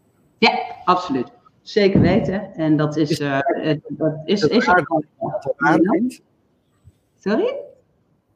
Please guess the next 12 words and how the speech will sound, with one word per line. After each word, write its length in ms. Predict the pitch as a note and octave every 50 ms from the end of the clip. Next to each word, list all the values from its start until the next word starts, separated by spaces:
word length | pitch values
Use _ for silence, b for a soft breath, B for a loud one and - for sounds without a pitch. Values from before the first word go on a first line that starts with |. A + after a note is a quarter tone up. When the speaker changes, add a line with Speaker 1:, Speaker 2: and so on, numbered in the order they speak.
| _ _
Speaker 2:
Is 140 | - E3 C3+
het 140 | D#3+ D3 -
raar 380 | D3 C#3 D#3 F#3 G#3 G#3 G3
dat 160 | E3+ F3 D#3+ F3
ik 120 | D#3+ D3
dat 140 | D#3+ C#3+ C3+
raar 440 | C3 A#2+ C#3+ F3+ G3 F#3 D#3 B2+ -
vind? 380 | - G#2+ F#2+ G#2+ C#3+ D#3+ - _ _ _ _
Dat 100 | - B2
ik 120 | C3 B2+ B2
denk, 180 | C#3+ C#3 B2+
ja, 280 | - C#3+ C#3+ C3+ A#2+